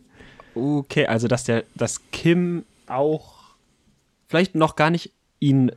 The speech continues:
umschwärmte, aber jetzt so ein bisschen denkt so, „Ah, vielleicht mag er mich ja.“ Und irgendwie so das gerne für sie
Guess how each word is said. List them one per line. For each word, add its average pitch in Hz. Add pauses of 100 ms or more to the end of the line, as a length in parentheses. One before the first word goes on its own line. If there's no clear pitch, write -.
(140)
umschwärmte, 165
aber 131
jetzt 135
so 147
ein 143
bisschen 143
denkt 139
so, -
„Ah, 381
vielleicht -
mag 156
er 175
mich 190
ja.“ 190 (1900)
Und 123
irgendwie 135
so 131
das 127 (140)
gerne 123
für 120
sie 120